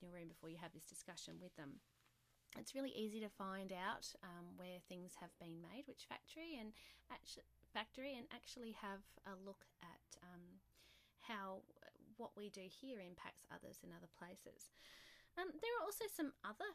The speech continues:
ethical considerations out there, um, things like photography of celebrities, um, so paparazzi. You know, what would you do if you saw, um, a celebrity in the street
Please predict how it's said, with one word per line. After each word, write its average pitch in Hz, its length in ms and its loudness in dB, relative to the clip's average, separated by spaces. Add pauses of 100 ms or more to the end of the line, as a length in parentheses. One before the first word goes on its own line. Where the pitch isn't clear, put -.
(140)
ethical 254 320 -2
considerations 208 960 0 (160)
out 175 240 -4
there, 285 160 -2 (400)
um, 185 320 -6
things 247 320 4
like 247 160 4 (160)
photography 208 560 -4
of 190 160 -2
celebrities, 302 1000 -4 (100)
um, 185 240 -6
so - 240 -8
paparazzi. 254 720 -2 (1120)
You 233 160 2
know, 196 240 2 (440)
what 370 140 6
would 359 200 0
you 269 120 2
do 226 120 2
if 170 280 2
you 262 140 2
saw, 175 500 2 (280)
um, 170 440 -6
a 185 40 -4
celebrity 175 560 -2
in 170 80 -2
the 170 80 -6
street 330 600 2